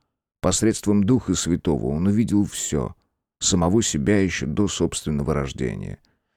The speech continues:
Все свои прошлые жизни, былые привязанности и увлечения.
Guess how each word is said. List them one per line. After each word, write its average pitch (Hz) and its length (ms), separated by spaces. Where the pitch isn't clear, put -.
Все 135 260
свои 107 260
прошлые 107 500
жизни, 92 440
былые 101 380
привязанности 92 760
и 85 80
увлечения. 80 800